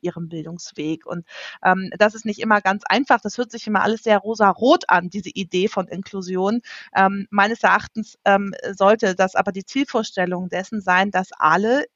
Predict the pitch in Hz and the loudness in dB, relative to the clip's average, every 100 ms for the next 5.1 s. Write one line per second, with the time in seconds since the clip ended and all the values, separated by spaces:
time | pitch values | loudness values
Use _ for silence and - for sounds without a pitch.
0 | _ 180 214 - 240 240 185 180 214 226 | _ 2 2 -2 -4 -4 0 0 0 -6
1 | - 214 220 - - _ - 190 _ - | -6 -4 -4 -10 -20 _ 0 0 _ -2
2 | 196 - 226 208 220 208 - _ 196 196 | -2 -2 0 0 0 -6 -14 _ 0 0
3 | - - 185 - 180 196 160 156 160 - | -2 -4 -4 -4 -4 -2 -2 -4 -8 -10
4 | - - - - - 196 - - - 196 | -10 -12 -10 -10 -10 -14 -18 -14 -6 -6
5 | 196 | -6